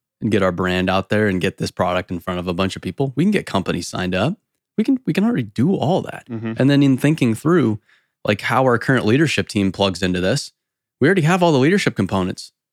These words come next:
Speaker 1: We already have the leaders we need.
Speaker 2: Mm-hmm.
Speaker 1: And then looking at our team,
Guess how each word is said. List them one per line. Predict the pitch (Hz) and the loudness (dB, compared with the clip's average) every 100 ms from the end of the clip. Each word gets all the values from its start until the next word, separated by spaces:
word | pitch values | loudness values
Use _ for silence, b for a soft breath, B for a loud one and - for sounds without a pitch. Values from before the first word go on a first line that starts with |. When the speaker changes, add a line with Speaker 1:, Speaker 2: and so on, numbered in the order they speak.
| _ - | _ 0
Speaker 1:
We | |
already | 147 180 | 2 4
have | 175 | 2
the | 160 | 2
leaders | 147 170 123 | 2 2 2
we | 104 | 0
need. | 92 107 156 - | 0 -2 -4 -10
Speaker 2:
Mm-hmm. | 117 127 139 | -12 -10 0
Speaker 1:
And | 135 | 2
then | 139 | 4
looking | 135 143 135 | 4 2 2
at | |
our | 127 | 2
team, | - 165 160 147 | 2 2 2 0